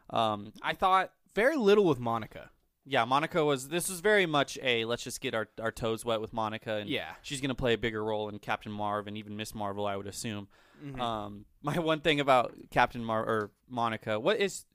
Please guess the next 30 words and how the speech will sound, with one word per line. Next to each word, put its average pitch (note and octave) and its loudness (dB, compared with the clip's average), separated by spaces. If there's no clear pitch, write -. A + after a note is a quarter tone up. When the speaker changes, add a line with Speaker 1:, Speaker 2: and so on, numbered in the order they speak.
Speaker 1:
is C#3+ -14
she - -12
Photon? G3+ -2
Is C#3+ -4
she D3+ -10
Spectrum? F#3+ 0
Speaker 2:
Spectrum. F3 0
I F3+ 4
think A3 0
we're G#3+ 4
going G3+ 6
with F3 0
Spectrum C3+ 0
because A#2 -8
she, B2+ -8
like, A2+ -6
sees B2+ -4
all A#2 0
the, G#2+ -6
the, G#2+ -10
the A#2+ -10
light A2+ -8
things, C3+ -4
magnetic A#2 -6
field C3+ -2
and C3+ -10
shit. C3 -4
I - -8
think C3 -6
Spectrum. - -10